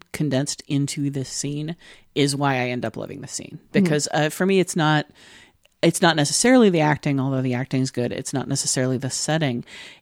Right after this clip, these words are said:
Speaker 1: It's the expectations I had based on how it started to build and where it went instead. Uh, because the, the,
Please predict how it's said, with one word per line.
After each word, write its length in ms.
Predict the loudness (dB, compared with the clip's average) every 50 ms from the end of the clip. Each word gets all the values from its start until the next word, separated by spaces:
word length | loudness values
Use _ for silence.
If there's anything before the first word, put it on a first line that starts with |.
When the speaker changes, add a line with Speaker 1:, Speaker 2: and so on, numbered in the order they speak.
| _ -2
Speaker 1:
It's 420 | -2 0 0 0 0 0 -2 -4 -8 _ _ _ _ _ _ _ _ _ _
the 440 | -6 0 2 2 4 4 4 2 2 2 0 0 0 0 -4 -4 -4 -4
expectations 760 | -6 -6 -10 -10 -8 -4 -4 -4 -4 -4 -4 -4 -2 -2 0
I 80 | 0 -2
had 320 | 0 0 -2 -2 -2 -2
based 260 | -2 -2 -4 -2 -2 -4
on 100 | -4 -2
how 180 | -2 -2 -2
it 80 | -2 -4
started 360 | -4 -4 -4 -4 -4 -4 -8
to 60 | -6
build 360 | -4 -2 -2 0 -2 -2 -4 -6
and 160 | -6 -4 -4
where 180 | -2 -2 -2 -2
it 100 | -4 -4
went 240 | -6 -6 -8 -8 -10
instead. 600 | -10 -10 -10 -8 -8 -6 -6 -6 -6 -8 -10 -14 -18 _ -20 -20 -20 -20 -20 _ _ _ 2
Uh, 240 | 2 4 4 2 0
because 340 | 0 -2 -2 0 -2 -2 2
the, 280 | 2 2 2 2 -2 -8 _
the, 240 | -14 -4 -2 -2 -2